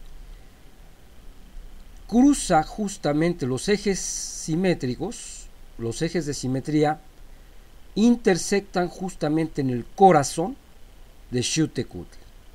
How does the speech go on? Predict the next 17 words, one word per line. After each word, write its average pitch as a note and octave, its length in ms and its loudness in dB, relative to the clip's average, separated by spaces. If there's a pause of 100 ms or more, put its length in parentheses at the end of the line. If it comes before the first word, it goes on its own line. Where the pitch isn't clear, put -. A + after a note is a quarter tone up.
(1400)
Ya F3+ 120 8
dijimos F#3 420 4
que F3 80 -2
esto - 160 -2
es - 240 -4 (120)
sumamente D3+ 580 0
significativo, B2 840 -4 (720)
nos A#2+ 200 -4
está C3 240 4
hablando D#3 600 6 (360)
que C3 280 0 (420)
el C3 180 -6
corazón F3 640 6 (920)
del F3+ 220 8
universo E3+ 540 6
representado B2 800 2
por A2+ 260 -6